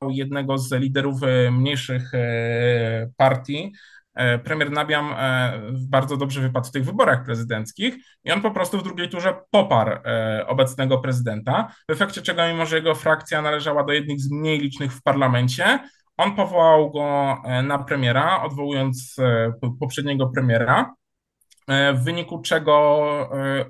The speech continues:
opozycja, a właściwie cze-, cze-, część parlamentu składająca się z opozycji, no to jest blisko połowa parlamentu,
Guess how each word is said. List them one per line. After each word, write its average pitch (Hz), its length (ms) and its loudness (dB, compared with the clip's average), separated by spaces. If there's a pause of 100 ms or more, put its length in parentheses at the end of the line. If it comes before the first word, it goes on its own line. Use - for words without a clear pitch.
opozycja, 143 840 0 (240)
a 139 40 -6
właściwie 143 300 0
cze-, - 260 -2 (260)
cze-, 202 140 0
część 202 240 0
parlamentu 147 840 0
składająca 143 520 0
się 147 140 -8
z 123 60 -14
opozycji, 143 760 0 (340)
no 139 160 -2
to 180 100 -6
jest 156 260 -6
blisko 151 560 -4
połowa 147 280 4
parlamentu, 139 800 2